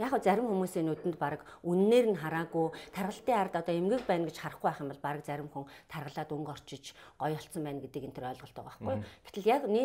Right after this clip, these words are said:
Speaker 1: нөгөө хэлэхэд одоо шулуухан үнэн үг нь бол тархалаад бол өнгө орно гэж бол байхгүй.
Speaker 2: Мм.
Speaker 1: Яг тэрний цаана тэр томорч байгаа өөхөн эсийг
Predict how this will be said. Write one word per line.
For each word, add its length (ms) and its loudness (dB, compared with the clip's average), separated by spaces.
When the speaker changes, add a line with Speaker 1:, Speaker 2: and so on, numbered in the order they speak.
Speaker 1:
нөгөө 240 0
хэлэхэд 240 -12
одоо 240 -6
шулуухан 560 0
үнэн 320 4
үг 100 0
нь 140 2
бол 80 -6
тархалаад 400 -4
бол 160 -4
өнгө 140 -4
орно 180 -8
гэж 160 -20
бол 160 -14
байхгүй. 380 -2
Speaker 2:
Мм. 320 -10
Speaker 1:
Яг 160 2
тэрний 260 2
цаана 220 -4
тэр 160 -8
томорч 320 -6
байгаа 160 0
өөхөн 260 -2
эсийг 300 -8